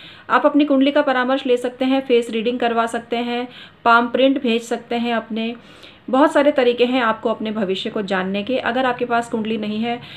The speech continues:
या date of birth, time, place नहीं है तो चिंता ना करें, फोटो एनालिसिस करवाएं, घर का नक्शा भेजें,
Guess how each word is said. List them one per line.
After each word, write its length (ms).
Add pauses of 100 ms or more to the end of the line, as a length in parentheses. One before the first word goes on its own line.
(180)
या 100
date 240
of 80
birth, 220
time, 220
place 280
नहीं 220
है 100
तो 100
चिंता 360
ना 140
करें, 280 (340)
फोटो 240
एनालिसिस 480
करवाएं, 460
घर 140
का 140
नक्शा 380
भेजें, 360